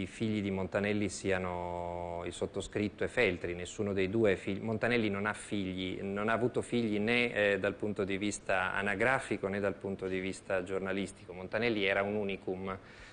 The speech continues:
Mi spiace per Sansonetti che non lo abbia conosciuto bene, perché se l'avesse conosciuto bene lo saprebbe.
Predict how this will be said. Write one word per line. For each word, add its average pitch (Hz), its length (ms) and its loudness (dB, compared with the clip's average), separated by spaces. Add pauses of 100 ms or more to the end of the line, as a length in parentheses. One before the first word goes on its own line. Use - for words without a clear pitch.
(140)
Mi 95 120 -8
spiace 131 400 0
per 104 120 4
Sansonetti 113 600 -2
che 95 140 -2
non 92 100 -4
lo 95 80 2
abbia 95 220 2
conosciuto 98 520 -4
bene, 107 320 4
perché 90 220 -2
se - 140 -6
l'avesse 87 340 -4
conosciuto 92 480 -6
bene 95 320 0
lo 92 160 -4
saprebbe. 95 580 2